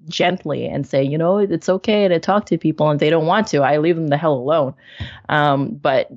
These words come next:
<laughs> ours is, our little gaming society i-, is still a ways away from being, from making that flip over to feeling accepted, you know, in, in a lot of ways. And no one feels that more than the introverts,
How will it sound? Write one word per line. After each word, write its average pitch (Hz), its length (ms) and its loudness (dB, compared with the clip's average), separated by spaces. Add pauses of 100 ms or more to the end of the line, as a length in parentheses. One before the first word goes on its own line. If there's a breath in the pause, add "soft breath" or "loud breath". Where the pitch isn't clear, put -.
(100)
<laughs> - 560 -8
ours 180 220 0
is, 175 200 -4
our 175 380 0 (140)
little 165 400 0 (160)
gaming 175 420 0
society 160 680 0
i-, 135 140 -8
is 147 220 -6
still 165 540 0
a - 140 0
ways 160 300 2
away 156 360 2
from 147 320 -2
being, 143 560 0 (800)
from 165 180 0
making 165 260 0
that 151 300 0
flip - 400 -4
over 151 440 0
to 143 200 -6
feeling 170 500 -2
accepted, 139 720 -4 (200)
you 156 80 -4
know, 147 280 2
in, 143 200 -2
in 143 200 0
a 143 40 2
lot 143 200 2
of 131 140 -2
ways. 143 460 0
And 143 460 2 (420 loud breath)
no 165 180 2
one 170 200 2
feels 165 320 0
that 151 180 2
more 156 280 2
than 143 160 -2
the 135 100 -4
introverts, 143 720 -4